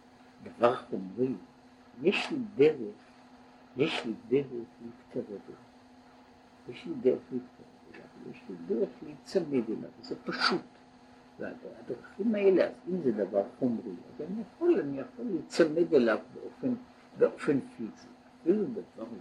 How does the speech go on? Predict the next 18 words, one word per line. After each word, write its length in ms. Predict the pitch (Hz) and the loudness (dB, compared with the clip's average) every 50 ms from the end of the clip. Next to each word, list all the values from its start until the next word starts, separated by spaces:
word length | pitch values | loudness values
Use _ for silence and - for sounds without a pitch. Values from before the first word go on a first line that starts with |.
| 87 87 | -12 -12
לא 80 | 90 87 80 - - | -12 -14 -14 -12 -8
חומרי, 360 | 123 113 117 117 127 143 170 226 233 - - - - - - - - - | -6 -4 -4 -4 -2 -2 -2 -2 -4 -8 -16 -20 -20 -20 -20 -20 -18 -14
אני 160 | 127 135 139 | -10 -10 -10
יכול 280 | 147 - - - - 240 262 | -10 -12 -14 -14 -10 -6 -6
לעשות 320 | 220 - - - - 202 - - - | -6 -6 -6 -10 -14 -14 -12 -6 -4
מה 120 | 127 123 123 - | -2 -2 -2 -2
שהרגש 640 | - - 104 90 - 123 139 143 135 120 - - | -2 -2 -2 0 2 4 4 4 2 -2 -4 -2
אליו 220 | 117 110 101 95 90 - - | -2 -2 -2 -4 -6 -6 -10
הוא 80 | 107 107 104 104 107 | -14 -14 -12 -6 2
לא, 60 | 113 127 | 6 6
הוא 220 | 135 139 135 131 - - 127 123 110 101 | 8 8 6 4 0 -6 -12 -14 -12 -10
לא, 140 | 101 107 120 131 135 - - | -4 -2 -2 -2 -2 -4 -8
הוא 80 | 117 107 107 | -8 -6 -6
לא 60 | 107 - - | -6 -8 -8
חומרי. 320 | - 113 107 - - - - - - - | -10 -10 -10 -10 -12 -18 -20 -20 -20 -18
אני 440 | - 78 - - - - 220 240 254 - - - | -16 -16 -16 -18 -16 -12 -10 -10 -10 -12 -14 -10
יכול, 160 | - - 254 294 247 - | -4 -4 -4 -4 -4 -8
יכול 140 | - - | -12 -12